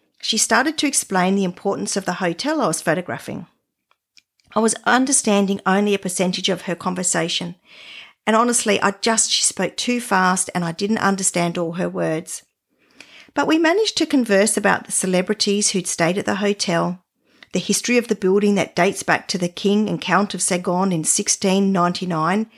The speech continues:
and I was telling her how much I loved France. I went on to explain how I lived mostly in Australia, but I spent some of my time in Brittany with my family, and that we'd visited Paris many times,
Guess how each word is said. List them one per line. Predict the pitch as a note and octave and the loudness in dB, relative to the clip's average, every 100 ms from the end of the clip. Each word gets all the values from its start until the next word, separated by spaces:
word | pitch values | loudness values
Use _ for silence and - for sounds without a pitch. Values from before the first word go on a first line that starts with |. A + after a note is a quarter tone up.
| - - - - - _ | -20 -20 -20 -20 -20 _
and | B3+ D4+ | 2 4
I | |
was | D4 | 2
telling | C#4 C4 C4+ | 2 2 4
her | C4+ | 2
how | G#3+ G3+ | 0 0
much | G3+ - | 0 0
I | G3 | -2
loved | F3+ E3+ F#3 | 0 0 -2
France. | - E3 D#3 D3+ - - - _ _ _ _ _ _ _ _ - - - | -6 -4 -2 -4 -8 -12 -12 _ _ _ _ _ _ _ _ -20 -20 -6
I | G3 | 0
went | A#3+ C#4 | 0 2
on | D4+ | 0
to | C#4 C4 | 0 -2
explain | A#3+ - G3+ G3 G3 G3+ | -2 -2 2 4 2 2
how | F#3+ | 0
I | F#3+ | 0
lived | F#3+ - | -2 -4
mostly | E3+ F3+ F3+ A#3 | -2 -2 -2 -2
in | A#3 | 0
Australia, | A3+ - F#3+ E3 F3+ | 0 0 0 0 0
but | F#3 E3+ | -2 -2
I | E3+ | 0
spent | - F3+ F3+ | 0 0 0
some | - C4+ | -2 -2
of | G3 | 0
my | B3+ | -2
time | A#3+ A#3 G#3 | 0 0 2
in | G#3 F#3 | 2 0
Brittany | F3 - G3 | -4 -2 0
with | G3 G#3 | 0 0
my | A3 | -2
family, | A3 F3+ E3 D#3+ F#3 - - - - | 0 0 0 -2 -6 -8 -18 -20 -4
and | F3+ | 2
that | G3+ | 2
we'd | A#3 A3 | 2 0
visited | B3 A#3+ D4+ D4 | 0 0 -2 -2
Paris | - G3+ G3+ - | 0 2 2 2
many | F#3 F#3 F#3 | 2 2 2
times, | F#3 F#3 D#3+ D#3 - | 0 -2 -2 -4 -8